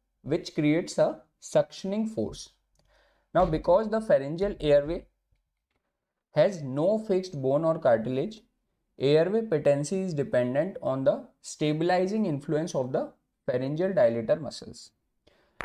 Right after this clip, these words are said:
Now these muscles are continuously activated during the wakefulness, but neuromuscular output declines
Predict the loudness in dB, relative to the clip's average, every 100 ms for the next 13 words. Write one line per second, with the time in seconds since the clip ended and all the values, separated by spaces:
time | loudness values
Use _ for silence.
0 | -20 _ -2 2 2 2 0 0 2 2
1 | 2 -2 0 0 -2 -2 -2 0 -4 -2
2 | -4 -2 -2 -2 0 -2 -2 -4 -2 0
3 | 0 -2 0 -2 -4 _ -8 -2 0 0
4 | -2 -4 -4 -6 -16 -20 _ _ _ _
5 | -4 0 0 -2 _ -8 -2 0 2 2
6 | 0 -4 -2 2 4 2 0 -6 -4 -4
7 | -2 0 0 -2 -6